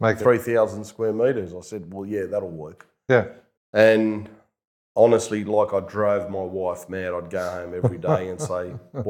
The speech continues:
Speaker 2: do I do? Do we, don't we?" And she kept saying to me, "What are you still thinking about this for? Like, you know you could do this. Like, you know, you've done it before.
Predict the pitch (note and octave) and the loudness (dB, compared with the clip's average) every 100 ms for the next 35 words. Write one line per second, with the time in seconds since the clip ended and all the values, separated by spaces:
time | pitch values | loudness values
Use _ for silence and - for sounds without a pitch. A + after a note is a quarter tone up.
0 | G#2+ G2 E2+ F#2 F2+ E2+ - - D3 - | 0 0 -4 -8 -12 -14 -18 -12 -10 -10
1 | - G#2+ G#2 G#2 F#2+ G2+ G2 G2+ A2+ A#2 | -4 -4 -4 -6 -4 -2 -2 -2 -6 -6
2 | - C#3+ - G#2+ A2 F#3 - C3+ - A2+ | -4 -2 -2 0 2 2 4 0 0 -2
3 | A2+ B2 A#2+ A#2+ G#2+ F2+ - _ _ _ | -2 -2 -4 -6 -6 -10 -18 _ _ _
4 | - D3+ D#3+ C#3 - A#2+ G2 - G2+ A#2 | -10 -6 -6 -8 -10 -12 -12 -14 -12 -12
5 | A#2 C#3 C#3 C3 B2 - A2 G#2 - G2+ | -10 -8 -6 -4 -6 -6 -12 -16 -14 -12
6 | G2 F#2+ F#2+ F#2+ F#2+ _ _ _ _ _ | -10 -6 -4 -4 -8 _ _ _ _ _
7 | _ _ _ G#2 A2+ A#2+ D3 D3+ A2 G2+ | _ _ _ -4 4 6 6 6 -2 -8
8 | F#2+ E2 A#2+ A#2+ D2+ C2 _ - G2 G2 | -10 -8 -8 -8 -12 -20 _ -8 -4 -4
9 | F#2+ - _ _ - G#2+ F#2+ A2 G#2+ C#3+ | -6 -16 _ _ -10 -4 -4 -4 -4 0
10 | D#3+ C3+ F2+ - G#2 - - | 0 -2 -10 -12 -8 -8 -10